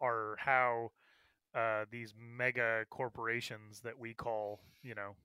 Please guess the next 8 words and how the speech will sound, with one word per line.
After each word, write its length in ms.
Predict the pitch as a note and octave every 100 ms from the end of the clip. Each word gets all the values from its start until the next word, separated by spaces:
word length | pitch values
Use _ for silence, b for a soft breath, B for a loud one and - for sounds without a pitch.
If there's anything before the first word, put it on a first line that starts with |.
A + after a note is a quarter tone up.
| _ _ _ - -
collegiate 380 | B2 A#2+ A2+
athletic 420 | A2 A2 B2+ A2 G#2+
nonprofits, 800 | A2 G#2 C3 A#2+ A#2+ G#2+ - - _ _ _ _ _ -
uh, 220 | G#2+ G#2 G2+ G2+
get 140 | C3+
away 240 | A2 A2
with, 200 | G#2 G#2 - - _ _ -
um, 240 | G#2 G2+